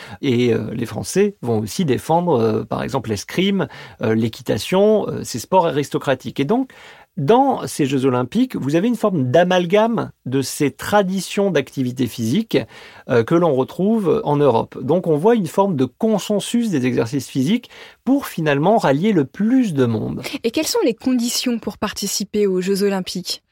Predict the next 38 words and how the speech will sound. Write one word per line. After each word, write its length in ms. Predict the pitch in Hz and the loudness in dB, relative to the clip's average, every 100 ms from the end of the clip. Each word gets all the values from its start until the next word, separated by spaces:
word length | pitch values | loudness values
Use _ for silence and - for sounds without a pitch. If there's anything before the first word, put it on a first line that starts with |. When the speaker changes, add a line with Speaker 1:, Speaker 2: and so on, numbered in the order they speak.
| _ _ - | _ _ 0
Speaker 1:
Alors, 200 | 180 139 | 4 4
les 120 | 143 | 2
conditions 540 | - 233 220 - 262 | 0 0 0 0 0
pour 140 | 220 143 | 0 0
participer 560 | 151 - 151 147 156 | -2 -2 -6 -4 0
aux 80 | 139 | 2
Jeux 180 | 120 113 | 2 -2
Olympiques, 640 | 117 127 - 247 - - | -2 -2 0 -2 -2 -12
c'est 200 | - - | -6 0
d'abord 280 | 139 139 233 | 2 4 4
d'être 240 | 170 - | 2 0
un 160 | 147 139 | -2 2
amateur. 580 | 143 143 131 117 - 107 | 2 2 2 0 -2 -4
Comme 180 | 139 117 | -4 -2
je 80 | |
vous 60 | 120 | 0
l'ai 140 | 123 | 0
dit, 240 | 135 208 254 - - - - | 2 2 0 -2 -20 -12 -4
l'objectif 580 | 156 147 135 131 180 | 2 2 2 -2 -2
de 80 | 139 | -2
Pierre 160 | 123 113 | 2 2
de 80 | 110 | 0
Coubertin, 400 | 123 123 214 233 | 0 -2 0 -2
c'est 140 | 135 | -2
de 40 | |
s'adresser 540 | 113 131 143 - 254 240 - | -2 0 0 0 0 0 2
à 380 | 170 220 208 - _ | 4 4 2 -6 _
l'élite, 800 | - 127 131 143 196 220 - - - - - - | 0 2 4 2 2 -2 -8 -14 -18 -20 -6 2
à 100 | 185 | 4
l'aristocratie, 580 | 156 135 - 127 - | 4 2 0 -2 0
aux 20 | 202 | 0
grands 160 | 127 | 0
bourgeois, 280 | 120 120 190 | 0 0 0
ceux 120 | 190 | 0
qui 140 | 135 127 | -4 -2
ont 80 | |
du 160 | 117 110 | -2 -2
temps 340 | - 165 247 | 0 2 2